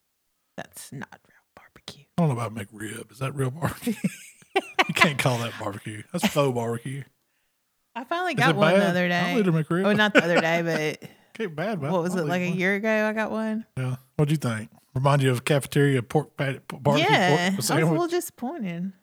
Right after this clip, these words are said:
Speaker 2: what it reminds me of. They used to serve us some, some institutionalized version of that in, in grammar school, where it was like a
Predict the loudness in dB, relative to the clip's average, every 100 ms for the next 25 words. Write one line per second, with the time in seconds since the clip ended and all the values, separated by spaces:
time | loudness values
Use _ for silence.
0 | -4 0 0 0 -2 -2 -4 -6 -6 -10
1 | -12 _ -2 0 0 -2 -2 -2 0 0
2 | -2 _ -4 0 2 0 -4 _ _ _
3 | _ _ 0 2 2 2 2 2 2 4
4 | 4 2 2 2 2 2 2 0 2 2
5 | 2 -4 -12 -14 -18 -6 -6 -6 -10 -8
6 | -2 2 2 0 -2 -6 -6 -8 _ _
7 | _ _ _ _ -2 -2 0 0 0 -4